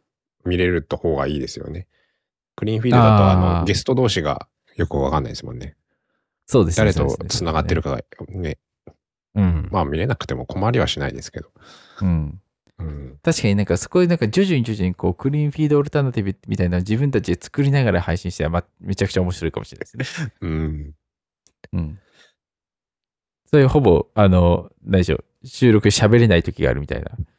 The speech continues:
Speaker 2: あ、と-、
Speaker 1: <laughs>
Speaker 2: 撮れてなかったです、今回ですね。
Speaker 1: <laughs> もう、ベータ版なんですね、もう。テストで撮って。
Speaker 2: <laughs> 都度自分たちで改善していくっていう。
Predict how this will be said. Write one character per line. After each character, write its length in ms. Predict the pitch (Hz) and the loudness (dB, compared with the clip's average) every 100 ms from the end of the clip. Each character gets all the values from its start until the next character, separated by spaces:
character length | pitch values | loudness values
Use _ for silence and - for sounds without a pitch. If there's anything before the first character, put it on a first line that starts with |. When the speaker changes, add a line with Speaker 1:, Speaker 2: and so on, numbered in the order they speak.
| _ - - | _ -20 -2
Speaker 2:
あ、 80 | - | 0
と-、 360 | 117 131 - 120 | 4 4 4 4
Speaker 1:
<laughs> 40 | |
Speaker 2:
撮 140 | 107 165 | 4 4
れ 80 | 139 | 6
て 100 | 107 | 4
な 140 | 113 | 4
か 100 | 104 | 2
っ 40 | |
た 100 | - | 2
で 80 | 98 | 2
す、 100 | 101 | 2
今 140 | 170 - | 2 4
回 240 | 196 - 190 | 4 2 2
で 100 | - | 2
す 140 | 196 | 2
ね。 80 | - | 2
Speaker 1:
<laughs> 2500 | 262 247 - - - - - - - - - 233 - - - - - - - - 151 - 160 - | 2 2 2 2 0 -2 -4 -6 -10 -10 -8 -6 -8 -10 -14 -14 -18 -16 -8 -6 -6 -4 -6 -4
も 220 | - 85 | -6 -6
う、 60 | - - _ | -6 -14 _
ベ 160 | - 110 | -2 -2
ー 40 | |
タ 160 | 104 107 | 0 0
版 200 | 101 98 | 2 0
な 100 | 92 | 0
ん 60 | 71 | -4
で 40 | |
す 80 | 71 | -4
ね、 100 | 107 | -4
も 280 | 82 67 - _ _ - 254 | -4 -8 -16 _ _ -4 -2
う。 100 | 226 - | -2 2
テ 140 | 240 | 4
ス 140 | 220 208 | 6 4
ト 100 | 180 | 2
で 100 | 73 | 0
撮 140 | 87 | -4
っ 100 | 85 - | -6 -8
て。 120 | - | -10
Speaker 2:
<laughs> 60 | - - - - - - - - - _ _ _ - - - - - _ - - - - _ _ _ - - - | -10 -12 -16 -12 -12 -12 -16 -20 -20 _ _ _ -14 -10 -14 -12 -14 _ -20 -16 -16 -18 _ _ _ -20 -8 0
都 80 | |
度 80 | 131 | 4
自 240 | 104 110 120 | 6 6 6
分 160 | 160 | 6
た 100 | 147 | 4
ち 60 | - | 2
で 100 | 90 | 2
改 220 | - 92 | 4 4
善 200 | 92 90 | 4 4
し 80 | - | 2
て 100 | 82 | 0
い 80 | 80 | 0
く 120 | 73 | -2
っ 40 | |
て 200 | - - | -2 -2
い 180 | 196 | 0
う。 80 | 196 | -2